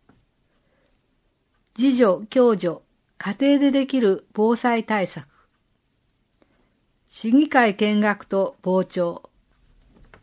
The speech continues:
人生百年ウォーキング。自分に合った量と質で歩こう。心あったかウォーキング。百花繚乱。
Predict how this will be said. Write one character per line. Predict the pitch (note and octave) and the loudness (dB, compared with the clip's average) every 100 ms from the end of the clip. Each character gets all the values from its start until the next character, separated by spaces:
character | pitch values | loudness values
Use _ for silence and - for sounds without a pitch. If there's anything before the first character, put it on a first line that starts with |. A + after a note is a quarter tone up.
| - _ _ _ _ _ _ _ _ _ _ _ _ _ _ _ _ _ _ _ - _ _ _ _ _ | -20 _ _ _ _ _ _ _ _ _ _ _ _ _ _ _ _ _ _ _ -20 _ _ _ _ _
人 | B3 C#4+ C#4+ | 2 4 4
生 | - A#3 A3 | 4 2 2
百 | G#3 F#3+ A#3 | 0 -2 2
年 | A3 F#3 E3+ - | 2 2 -4 2
ウ | |
ォ | G#3+ A#3+ A#3 | 6 6 6
ー | |
キ | - | -2
ン | D#3+ C#3+ | -6 -6
グ。 | - _ _ _ _ _ _ _ _ _ _ _ | -12 _ _ _ _ _ _ _ _ _ _ _
自 | G3+ G#3 | -2 0
分 | C#4 C#4+ | 4 6
に | C#4+ | 6
合 | D4 | 6
っ | D#4 - | 2 0
た | G#3 | 2
量 | G#3+ G#3+ | 4 2
と | G#3 E3+ - - | 0 -4 -4 -14
質 | - A3+ A3+ | -10 -4 0
で | A3+ | 0
歩 | G#3 G3+ | -2 -6
こ | - F#3 - | -4 -4 -4
う。 | _ _ _ _ _ _ _ _ _ _ _ _ _ _ _ _ _ _ _ _ | _ _ _ _ _ _ _ _ _ _ _ _ _ _ _ _ _ _ _ _
心 | - A3 C#4 C#4+ C#4+ | -8 -2 4 6 6
あ | C#4+ | 6
っ | C#4+ | 4
た | D4 | -2
か | C#4+ C4+ | 4 6
ウ | B3+ | 8
ォ | C4 A#3+ | 8 6
ー | |
キ | - E3 | 2 -8
ン | D3+ | -8
グ。 | D3 - _ _ _ _ _ _ _ _ _ _ _ | -12 -18 _ _ _ _ _ _ _ _ _ _ _
百 | - D4 - | -2 -2 0
花 | A3+ F#3+ | 0 0
繚 | F#3 F#3 F3+ | 0 0 -2
乱。 | E3+ E3 | -4 -6